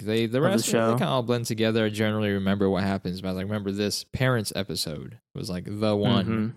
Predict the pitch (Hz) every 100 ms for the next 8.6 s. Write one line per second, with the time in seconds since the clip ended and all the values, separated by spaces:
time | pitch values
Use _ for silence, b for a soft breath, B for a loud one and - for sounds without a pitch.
0 | - _ _ - 107 - 104 95 110 104
1 | 98 90 85 95 98 92 92 101 50 -
2 | - _ _ _ _ _ - 113 117 -
3 | 98 107 107 120 135 151 139 127 123 117
4 | 117 123 120 117 117 113 107 107 98 104
5 | 101 95 95 104 98 98 101 101 95 104
6 | 98 80 87 101 - 95 98 101 104 101
7 | 98 95 82 104 98 101 101 - 90 107
8 | 107 117 113 110 117